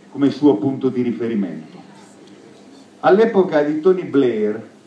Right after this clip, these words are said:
quando hanno pensato che la sinistra dovesse fare le stesse cose che fa la destra,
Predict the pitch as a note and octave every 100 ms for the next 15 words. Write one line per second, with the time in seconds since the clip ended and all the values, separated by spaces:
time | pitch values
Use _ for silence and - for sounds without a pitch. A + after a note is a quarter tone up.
0 | _ _ _ - D#3+ F#3 E3+ D#3+ D3+ D3+
1 | C#3 E3+ D#3+ C#3+ B2 C3+ B2+ C3+ C3 D3
2 | D#3+ C#3+ C3 A#2 B2 C#3 C#3+ B2+ - C3+
3 | B2 A2+ - - _ _ - C3 - C#3+
4 | C#3 - C#3 - G2+ A2+ A#2 A2+ G#2 F#2
5 | - G2 G#2+